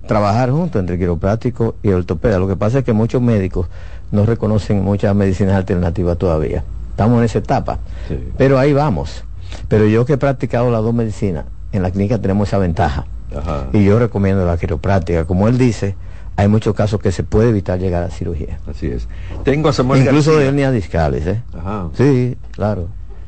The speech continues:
Speaker 2: Tengo a Samuel García, pregunta que si el uso de los sonos es ideal en la medicina natural, si tiene alguna ti-, algún tipo de reacción.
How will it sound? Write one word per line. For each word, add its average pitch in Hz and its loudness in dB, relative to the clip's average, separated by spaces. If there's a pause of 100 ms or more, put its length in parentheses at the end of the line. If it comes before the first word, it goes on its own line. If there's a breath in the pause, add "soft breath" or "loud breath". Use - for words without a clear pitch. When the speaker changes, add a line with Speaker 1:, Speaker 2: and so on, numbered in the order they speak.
(100)
Speaker 2:
Tengo 123 0
a 123 2
Samuel 127 0
García, 123 0
pregunta 117 0
que 104 -2
si - -4
el 101 0
uso 120 -2
de 120 2
los 107 0
sonos 110 0
es - -6
ideal 98 0
en 98 0
la 92 0
medicina 90 0
natural, 98 0
si 95 -2
tiene 95 0
alguna 85 -2
ti-, - -4
algún 92 2
tipo 117 0
de 101 4
reacción. 78 -2